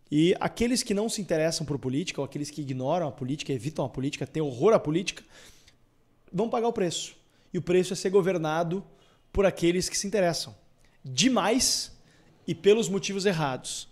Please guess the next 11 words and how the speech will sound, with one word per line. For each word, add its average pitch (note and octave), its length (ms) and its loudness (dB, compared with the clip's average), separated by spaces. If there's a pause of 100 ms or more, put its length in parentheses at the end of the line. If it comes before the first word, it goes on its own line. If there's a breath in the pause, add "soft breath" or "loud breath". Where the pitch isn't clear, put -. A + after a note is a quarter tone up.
(280 soft breath)
Então, D#3 160 0
pessoal, B2+ 580 -6 (120)
importante, D#3 600 0
a C#3+ 40 0
gente C3+ 180 -6
tá D3+ 80 -4
num D3 160 -2
ano D#3 160 -2
crucial, D3+ 760 -2 (320 loud breath)
um C#3+ 160 -4
ano D#3+ 280 0